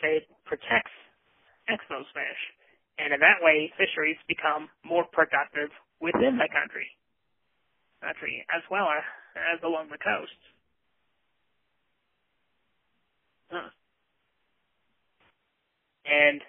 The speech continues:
with wildfires, which I think we're hearing a lot more of, particularly in California these days,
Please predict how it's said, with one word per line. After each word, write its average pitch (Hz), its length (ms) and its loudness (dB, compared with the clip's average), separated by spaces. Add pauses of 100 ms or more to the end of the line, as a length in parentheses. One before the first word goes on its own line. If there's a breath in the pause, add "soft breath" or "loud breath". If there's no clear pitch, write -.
(1160)
with 160 220 4 (320)
wildfires, 147 880 2
which 147 200 2 (580)
I 156 80 8
think 233 260 0
we're 160 240 4 (100)
hearing 170 300 8
a 143 80 6
lot 147 320 6
more 160 260 10
of, 135 260 4
particularly 156 500 6
in 139 60 -12
California 160 680 6
these 143 240 -8
days, 139 320 -4